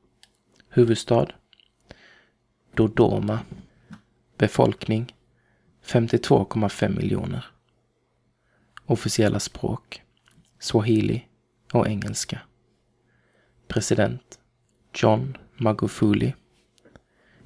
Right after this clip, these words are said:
Gränsar till Kenya, Rwanda, Burundi,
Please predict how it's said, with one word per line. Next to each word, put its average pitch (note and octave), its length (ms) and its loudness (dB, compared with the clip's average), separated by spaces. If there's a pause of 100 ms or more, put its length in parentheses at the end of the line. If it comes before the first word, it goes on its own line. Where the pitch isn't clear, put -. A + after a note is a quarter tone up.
Gränsar A2+ 480 0
till G#2+ 360 -2 (1040)
Kenya, G#2 520 2 (540)
Rwanda, A2+ 680 2 (460)
Burundi, A2+ 640 2